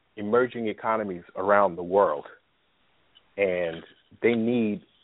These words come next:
a lot of things in regards to infrastructure. And so a lot of times we don't realize what infrastructure is. Infrastructure is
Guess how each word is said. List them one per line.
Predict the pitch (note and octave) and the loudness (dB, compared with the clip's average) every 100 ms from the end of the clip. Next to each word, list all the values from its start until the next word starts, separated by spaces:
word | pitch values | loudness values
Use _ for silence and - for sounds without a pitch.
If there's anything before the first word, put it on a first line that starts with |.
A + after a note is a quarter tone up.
| _ _ | _ _
a | G2+ | -4
lot | G2+ G#2 A2 | 2 4 4
of | - | 2
things | - G#2+ G2 | -6 -10 -10
in | G2+ F#2+ | -14 -12
regards | G2 F#2 E2+ - | -6 -4 -4 -6
to | - G#2+ | -10 -8
infrastructure. | A2+ - - - - - - _ _ _ _ _ _ - | -8 -10 -10 -12 -12 -20 -20 _ _ _ _ _ _ -10
And | G2 | -4
so | - G#2 - | 0 0 2
a | |
lot | G#2 B2+ | 0 0
of | C#3+ | 0
times | C3+ A#2+ - | -4 -4 -4
we | B2 | -4
don't | A2 G2 _ G2 | -4 -4 _ -2
realize | C3 C3+ G2 F#2 F2+ _ _ _ _ _ _ _ _ - | 0 4 2 2 -6 _ _ _ _ _ _ _ _ 0
what | A#2+ A#2+ | 0 0
infrastructure | A2+ G2+ - G2+ - G#2 D3 | -10 -12 -8 -8 -8 -6 -4
is. | - _ C3+ | -6 _ -6
Infrastructure | D3 D3+ B2 G#2 | -6 -2 -2 -2
is | F2 | -6